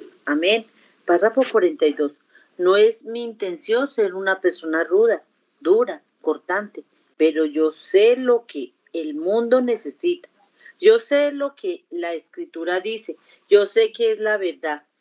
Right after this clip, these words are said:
Mis esperanzas están edificadas absolutamente sobre así dice el Señor. Lo que Él dice, yo lo creo. Amén. Ahora, hay muchas diferentes clases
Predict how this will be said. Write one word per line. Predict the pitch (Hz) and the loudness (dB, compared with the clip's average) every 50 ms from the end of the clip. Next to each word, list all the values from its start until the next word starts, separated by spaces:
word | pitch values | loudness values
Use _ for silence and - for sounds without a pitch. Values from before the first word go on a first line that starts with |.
| _ _ _ | _ _ _
Mis | - 220 226 220 | -12 -10 -4 -2
esperanzas | 247 233 233 - - 240 233 233 247 254 247 302 302 285 | -2 -2 0 2 2 2 4 2 0 -4 -4 -8 -10 -10
están | 311 262 - - 202 196 202 | -10 -8 -6 -6 -6 -4 -2
edificadas | 208 220 220 220 214 196 185 185 - 170 165 170 185 185 190 | -4 -4 -4 -4 -4 -6 -6 -4 -4 -4 -2 -2 -2 -2 -4
absolutamente | 180 175 - - 175 160 165 160 - 190 190 190 202 220 240 247 - 277 269 - _ - - _ _ | -6 -6 -6 -8 -8 -8 -8 -6 -4 -4 -4 -2 -2 -2 -2 0 0 0 0 0 _ -20 -20 _ _
sobre | - - 196 202 196 190 190 190 | 2 2 4 4 4 4 2 2
así | 180 175 175 175 - - - 240 254 269 | 2 2 0 -4 -8 -14 -12 -10 -10 -8
dice | 233 277 269 254 - 277 | -8 -8 -8 -6 -4 -4
el | 262 254 | -4 -4
Señor. | - 233 190 175 160 151 147 147 _ _ _ _ _ _ _ _ _ - | -4 -4 -4 -2 -2 -4 -6 -6 _ _ _ _ _ _ _ _ _ -2
Lo | 185 190 190 185 | 2 2 2 2
que | - - 185 175 175 180 | 0 0 0 2 4 2
Él | 185 190 - - | 2 0 -4 -8
dice, | 254 240 196 185 - 233 247 - _ _ _ _ - | -6 -6 -6 -2 -2 -4 -4 -4 _ _ _ _ -8
yo | - 151 170 170 | -2 0 0 2
lo | 165 170 170 165 | 2 0 -2 -2
creo. | - - 170 165 160 160 151 _ _ _ - | -4 -4 -4 -2 -4 -4 -8 _ _ _ -14
Amén. | - 151 147 147 151 156 165 170 170 _ _ - - - _ - | -10 -8 -6 -4 -6 -6 -8 -10 -12 _ _ -20 -20 -18 _ -2
Ahora, | 156 160 175 180 165 160 - - - - - | 2 4 4 4 2 0 -2 -6 -14 -16 -8
hay | 160 175 175 170 | -4 -4 -4 -4
muchas | 175 185 196 233 269 269 - 339 320 277 | -4 -4 0 0 0 0 0 -2 -2 0
diferentes | 302 294 247 247 226 190 180 170 151 - 202 208 - | -2 0 0 0 0 0 -4 -8 -6 -6 -6 -6 -6
clases | _ - 214 208 202 190 - 208 208 - | _ -2 0 0 0 0 -4 -10 -16 -18